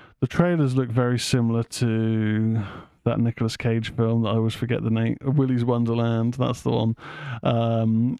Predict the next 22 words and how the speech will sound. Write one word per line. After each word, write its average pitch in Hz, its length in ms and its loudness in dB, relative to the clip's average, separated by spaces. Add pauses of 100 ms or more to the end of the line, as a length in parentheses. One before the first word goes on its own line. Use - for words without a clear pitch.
(100)
with 127 140 2
Nicolas 120 340 0
Cage 117 400 0
in, 113 160 2
which 120 160 0
when 127 140 2
that 151 200 -2
came 110 240 0
out, 98 160 2
I 110 60 0
thought, 113 160 0
"Well, 131 80 0
this 165 180 0
is 113 80 -4
just - 180 -4
a 120 40 0
knockoff 120 380 0
of 113 100 -2
Five 120 260 0
Nights 120 240 -2
at - 100 -8
Freddy's." 120 520 -2